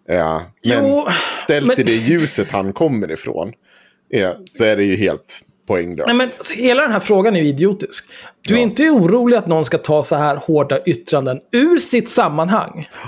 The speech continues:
Speaker 2: och göra en polisanmälan om olaga hot. Varför skulle man vara orolig för det? För du har ju i frågan erkänt att i sammanhanget så är det inte ett olaga
Speaker 1: Mm.
Speaker 2: hot. Det är ju implicit i det han frågar.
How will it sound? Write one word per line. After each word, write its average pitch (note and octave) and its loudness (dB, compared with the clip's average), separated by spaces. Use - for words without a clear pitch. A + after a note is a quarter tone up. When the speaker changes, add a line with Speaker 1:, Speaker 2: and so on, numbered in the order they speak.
Speaker 2:
och F3+ 4
göra D3+ 4
en C#3 -2
polisanmälan C#3 2
om C#3 -4
olaga C3 -2
hot. F#3 -2
Varför G#3 2
skulle F3+ 2
man D3 0
vara D#3+ 2
orolig C#3+ 2
för F3 -4
det? D#3 0
För - -8
du E3+ 2
har F#3+ 4
ju D#3+ 2
i B3 4
frågan F3 2
erkänt D#3+ 0
att C#3+ -2
i B3+ 4
sammanhanget D#3 0
så F#3 0
är C#3+ 2
det C3+ -2
inte B2 -4
ett B2+ -2
olaga B2+ 0
Speaker 1:
Mm. C3+ 0
Speaker 2:
hot. - -12
Det G#3 0
är G#3+ 4
ju G#3 4
implicit F#3 0
i D3+ 0
det C#3+ 2
han C#3 0
frågar. D3+ 0